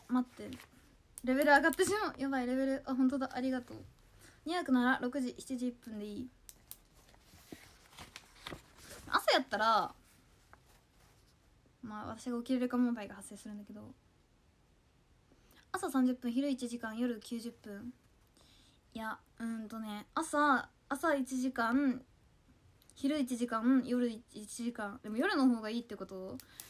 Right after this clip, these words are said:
でもさ、夜さ、私多分さ、え、危な。踊るからさ、<laughs> 夜踊るからさ、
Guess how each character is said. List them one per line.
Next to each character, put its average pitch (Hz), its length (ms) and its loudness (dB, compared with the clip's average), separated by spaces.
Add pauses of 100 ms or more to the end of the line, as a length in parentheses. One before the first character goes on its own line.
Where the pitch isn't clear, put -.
(140)
で 220 60 -10
も 214 80 -8
さ、 220 140 -8
夜 302 240 0
さ、 214 340 -2
私 - 140 -14
多 233 80 -6
分 208 180 -8
さ、 202 500 -10 (140)
え、 285 240 -6 (320)
危 214 200 -12
な。 208 120 -10 (500)
踊 240 300 0
る 262 60 2
か 254 100 2
ら 214 100 2
さ、 - 200 -8 (920)
<laughs> - 720 -20
夜 254 220 0
踊 240 200 2
る 277 60 -2
か 277 100 0
ら 240 80 -2
さ、 196 600 -6